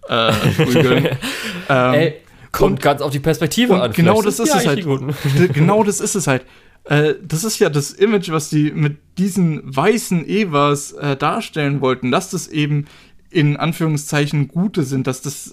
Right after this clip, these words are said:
Speaker 1: äh, ne, dass nicht irgendwie die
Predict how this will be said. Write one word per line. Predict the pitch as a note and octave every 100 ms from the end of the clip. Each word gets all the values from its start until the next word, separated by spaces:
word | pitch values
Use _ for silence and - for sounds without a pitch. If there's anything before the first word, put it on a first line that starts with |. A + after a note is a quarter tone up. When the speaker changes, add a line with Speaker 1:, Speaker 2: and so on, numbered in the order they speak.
| -
Speaker 1:
äh, | C#3 C3+ C3 C3+ _ _ _ _ _ _ -
ne, | C#3+ G#3 E3+
dass | D#3+ D3 - -
nicht | D3+ C#3+ F#3+ - -
irgendwie | D#3+ D#3+ D#3 D3
die | C3+ C#3+